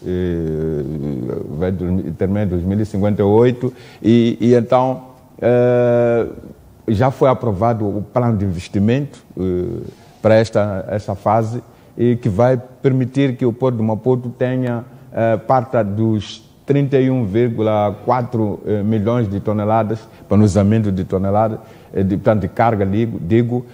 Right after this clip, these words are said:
eh, para cinquenta e quatro milhões de toneladas. Então, vai ser uma capacidade bastante, quase o dobro,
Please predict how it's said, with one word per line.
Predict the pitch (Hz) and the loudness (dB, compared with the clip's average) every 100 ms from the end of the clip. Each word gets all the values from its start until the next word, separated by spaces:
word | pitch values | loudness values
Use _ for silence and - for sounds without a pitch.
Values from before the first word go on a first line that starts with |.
| - | -2
eh, | - 110 | 4 4
para | 110 117 113 | 4 0 0
cinquenta | - 131 117 151 165 135 127 | -2 -4 -2 -2 -2 -2 -6
e | |
quatro | - 127 117 120 | -2 -2 -2 -2
milhões | 110 104 92 104 110 104 - | -2 0 0 0 -2 -6 -4
de | 92 95 | -2 0
toneladas. | 113 113 104 95 90 | 0 2 2 2 -2
Então, | 92 104 90 | 0 0 2
vai | 107 | -2
ser | - 117 | -2 -2
uma | 107 101 | -2 -4
capacidade | - 87 90 101 95 | -6 -6 -4 -4 -4
bastante, | - - - 107 101 104 - - | -8 -10 -4 -4 -4 -6 -4 0
quase | 170 123 | 2 2
o | 104 | 2
dobro, | 85 110 110 110 | 2 2 2 -4